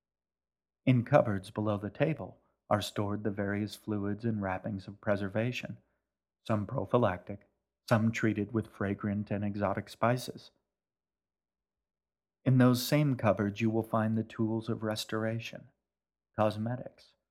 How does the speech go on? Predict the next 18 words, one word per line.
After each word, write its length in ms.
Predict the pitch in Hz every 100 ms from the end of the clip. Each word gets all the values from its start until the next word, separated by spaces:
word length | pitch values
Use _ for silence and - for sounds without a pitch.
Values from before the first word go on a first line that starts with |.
| _
sutures, 540 | - 110 107 - - -
and 320 | 80 110 107
even 380 | 107 107 113 107
limited 420 | 110 110 107 104
prosthetics. 760 | - 104 - 127 - - - - _ _ _ _ _ _ _ _ _ -
It 120 | 131
is 120 | 117
rare 380 | 107 127 117 98
when 220 | 98 101
Mother 280 | 101 104 98
Death 440 | 98 113 95 90 -
leaves 300 | 107 101 -
her 120 | 101
children 560 | - 117 110 101 95
in 120 | 95 98
a 60 |
state 520 | - - 113 101 -
comely 420 | - 120 107 98